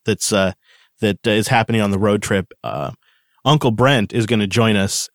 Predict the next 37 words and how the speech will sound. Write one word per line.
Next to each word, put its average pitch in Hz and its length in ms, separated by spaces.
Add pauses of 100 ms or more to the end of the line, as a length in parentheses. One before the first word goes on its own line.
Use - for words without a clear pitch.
(520)
The 107 100
kids, 135 580
Hadia 123 260
and 131 100
I, 127 320 (200)
Brent's 135 240
gonna 127 240
be 110 480 (280)
on 139 240
Lady 135 240
Jupes, 120 460
capturing 131 840 (380)
the 107 100
trip, 156 280 (140)
capturing 123 500
bits 127 340
of, 123 300
and 110 180
moments 127 460
that 120 180
we're 120 160
gonna 104 320 (360)
shape 131 340
into 117 200
content 147 600 (280)
for 127 140
future 131 260
exclusive 123 480
releases 120 500
after 110 300
we 113 100
get 104 160
back 107 220
from 110 160
the 98 80
road 95 180
trip. 165 220